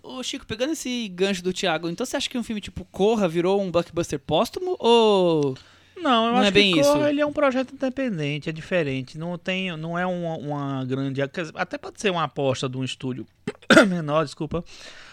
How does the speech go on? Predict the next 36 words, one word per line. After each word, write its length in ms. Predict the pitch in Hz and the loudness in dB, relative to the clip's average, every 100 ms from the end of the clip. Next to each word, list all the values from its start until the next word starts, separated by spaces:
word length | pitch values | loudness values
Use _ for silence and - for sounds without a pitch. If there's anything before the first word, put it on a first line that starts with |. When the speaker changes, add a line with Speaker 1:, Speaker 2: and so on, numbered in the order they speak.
| - | -10
Speaker 2:
mas 640 | 151 156 160 165 180 175 - | -2 2 4 4 2 -2 -6
não 240 | 175 226 | -4 0
é 140 | 220 202 | 4 4
um, 520 | 196 190 180 175 160 | 2 0 -2 -2 -2
ele 160 | 147 160 | 0 2
já 160 | 190 | 2
não, 140 | 214 214 | 0 -4
não 200 | 202 208 | -4 -2
nasce 460 | 180 165 156 - | 2 2 2 -2
com 100 | 151 | -4
essa 160 | 143 - | -4 -4
sede 600 | - - 151 147 127 120 | -8 -6 0 0 0 -4
de 100 | 120 | -4
virar 260 | 127 117 117 | -2 -2 -2
uma 160 | 113 | -4
coisa, 400 | 110 110 104 107 | -8 -8 -6 -6
né? 180 | 113 151 - - - - - _ | -6 -6 -10 -20 -20 -20 -20 _
Eu 160 | 110 123 | -4 -4
acho 240 | 131 143 | -4 -8
que 1120 | - 139 139 139 135 135 131 131 131 127 120 - - | -8 -4 -2 -2 -2 -2 -2 -2 -4 -4 -6 -8 -12
ele, 220 | - 131 - | -4 -2 0
ele 160 | 123 147 | 0 0
não 160 | 160 | 0
é 40 | 160 | 0
um 60 | |
blockbuster, 460 | 156 165 - 110 120 | 0 -2 -2 -4 -4
é 40 | |
um 40 | 120 | -6
filme 180 | 139 | -8
que 80 | 123 | -10
deu 140 | 123 147 | -8 -6
certo, 480 | - 110 95 - | -4 -4 -6 -10
muito 400 | 107 110 127 147 | -10 -8 -6 -8
certo 300 | - 127 101 | -6 -6 -6
na 60 | 104 | -6
bilheteria. 540 | 110 107 113 104 - | -10 -8 -10 -10 -14